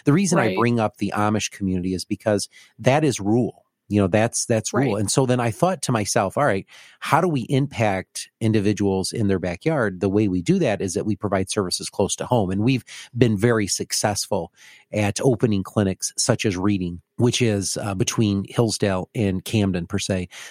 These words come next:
Speaker 1: but allows people in those areas to be able to get to a healthcare provider,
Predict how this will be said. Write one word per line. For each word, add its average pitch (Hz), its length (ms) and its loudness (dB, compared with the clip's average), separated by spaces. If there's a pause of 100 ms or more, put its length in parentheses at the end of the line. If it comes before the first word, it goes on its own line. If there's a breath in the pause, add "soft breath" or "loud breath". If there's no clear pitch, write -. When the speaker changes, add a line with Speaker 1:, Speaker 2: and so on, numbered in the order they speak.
Speaker 1:
but 151 100 4
allows 139 360 4
people 113 360 -2
in 110 280 2
those 110 280 2
areas 107 480 -2
to 107 100 -2
be 107 120 0
able 95 180 -2
to - 140 -2
get - 300 0
to 110 280 0
a 104 120 -2
healthcare 98 420 -2
provider, 92 500 0